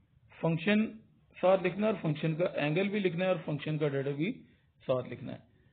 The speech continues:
cos का डेरिवेटिव minus sin, फंक्शन का एंगल साथ लिखना है और एंगल का डेरिवेटिव भी साथ मल्टीप्लाई करना है। एंगल आपका क्या है, natural log of x है, तो उसका भी डेरिवेटिव साथ आपने लिखना है। यहाँ पे मैंने साथ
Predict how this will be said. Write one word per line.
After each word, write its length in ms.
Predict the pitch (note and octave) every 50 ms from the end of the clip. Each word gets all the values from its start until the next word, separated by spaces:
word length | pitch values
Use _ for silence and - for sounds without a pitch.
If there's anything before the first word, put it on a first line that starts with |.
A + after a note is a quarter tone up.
| _ _ _ _ _ - D#3+
cos 180 | D#3 E3+ F3+ E3 -
का 180 | G3+ G3 G3 G3+
डेरिवेटिव 340 | E3 D#3+ D#3 D3+ D3+ E3
minus 360 | D#3 C#3+ C3+ C3 C3 D3+ F3+ F3+
sin, 300 | - F3+ F3+ G#3 A3+ C4 B3 - - - - - - - - _ _ _ _ _ - - - _ _ _ _ _ _ _ _ _ _ _ _ _ _ _ _ _ _ _ - -
फंक्शन 300 | E3 E3 D#3+ - G3+ G#3
का 120 | G3+ G#3+
एंगल 420 | A3 - - - E3+ F3 F3 G#3+ A3+
साथ 220 | G#3 A3 G#3 A3
लिखना 280 | G#3 G3+ G3+ G3+ G3+ A3
है 60 | A3
और 220 | A3+ G#3+ - - -
एंगल 300 | D#3+ D#3+ E3 E3+ F3+ F3+
का 160 | E3+ F#3+ F3+
डेरिवेटिव 260 | D#3 D3 D3 C#3 D#3 D3+
भी 100 | D#3+ D#3+
साथ 260 | D#3+ D3 D3 F3 G#3+ G#3 - - - - - - - - - -
मल्टीप्लाई 460 | C#3 C#3+ D3+ D#3+ G3 F#3 F#3 F#3 F3
करना 300 | D#3+ E3+ E3 E3 E3+ E3+
है। 240 | E3 E3+ - - - - _ _ _ _ _ _ _ - -
एंगल 280 | D3+ D#3+ E3+ F#3 F#3
आपका 200 | F3+ E3+ F3 F3+
क्या 180 | E3 E3 F3 F3
है, 60 | F3
natural 380 | E3 D3+ C#3 C3 - D3+ D3 D3
log 200 | C#3+ C#3+ D3 C#3+
of 80 | -
x 220 | D3 C#3+ - - E3
है, 160 | D#3 D#3 D#3
तो 60 | E3
उसका 240 | D3 D3 - - D3
भी 140 | C#3 D3 C3+
डेरिवेटिव 260 | C#3 C3+ C3 C#3 D3+
साथ 260 | D#3 D3 C#3 C3+ C3
आपने 220 | C3+ C3 D3 -
लिखना 300 | - - C3+ - - B2+
है। 160 | B2+ - - _ - -
यहाँ 200 | C#3 C#3+ C#3+ C#3+
पे 120 | - F3
मैंने 240 | E3+ E3 D#3+ E3 E3+
साथ 320 | E3 - D3 C#3+ C#3 D3